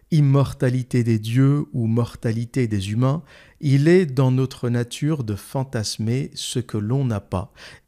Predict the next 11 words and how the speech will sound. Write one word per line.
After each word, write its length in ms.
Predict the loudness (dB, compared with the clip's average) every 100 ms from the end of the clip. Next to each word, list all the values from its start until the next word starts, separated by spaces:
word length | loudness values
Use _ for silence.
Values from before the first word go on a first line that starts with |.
| 4
Et 260 | 6 6
voilà 240 | 6 4 4
pourquoi 400 | 2 0 2 2
je 140 | 0
suis 340 | -4 -6 -4
un 140 | -2 -2
grand 400 | -2 0 0 0
admirateur 840 | 0 0 0 -2 -2 0 0 0
du 120 | -6 -12
panthéon 800 | -4 -2 0 0 2 0 -2 -2
grec, 480 | -2 0 -4 -12